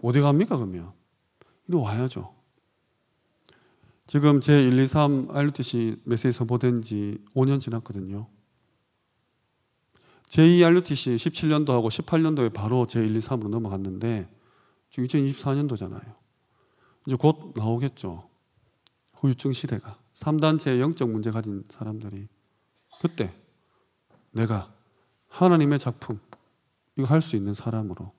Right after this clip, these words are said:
딱 서 계신 겁니다. 그리고 회당. 이제는 뭐 이런 표현을 저는, 저는 치유보다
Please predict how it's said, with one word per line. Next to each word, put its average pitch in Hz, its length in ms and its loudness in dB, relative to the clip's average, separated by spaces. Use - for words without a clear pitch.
딱 - 80 -12
서 - 140 -4
계신 110 280 -2
겁니다. - 440 -10
그리고 120 640 0
회당. 107 380 -4
이제는 120 580 0
뭐 120 100 0
이런 139 200 2
표현을 135 340 4
저는, 113 360 -2
저는 180 260 6
치유보다 117 920 2